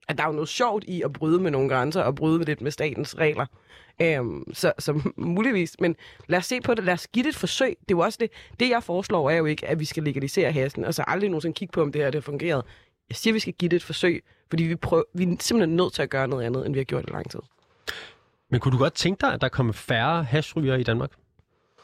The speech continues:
Speaker 1: Øh, jeg vil i hvert fald gerne have, at der er færre, der har et misbrug. Jeg har ikke noget imod, at folk har et forbrug.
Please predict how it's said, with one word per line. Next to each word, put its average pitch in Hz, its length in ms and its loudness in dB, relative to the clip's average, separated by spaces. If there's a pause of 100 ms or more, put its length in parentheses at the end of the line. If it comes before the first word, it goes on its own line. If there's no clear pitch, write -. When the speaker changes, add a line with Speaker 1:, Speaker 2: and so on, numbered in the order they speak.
(1080)
Speaker 1:
Øh, 160 500 4
jeg 165 120 4
vil 165 60 2
i - 20 6
hvert 160 140 2
fald 175 140 -4
gerne 170 180 2
have, 185 80 0
at 170 60 -2
der 160 40 4
er 151 40 0
færre, 160 300 2
der 170 60 0
har 143 140 -2
et 131 80 -4
misbrug. 170 520 2 (500)
Jeg 160 140 2
har 135 120 0
ikke 147 140 -2
noget 226 100 4
imod, 160 180 4
at - 60 -2
folk 117 180 -2
har 123 120 0
et 110 80 -2
forbrug. - 520 -2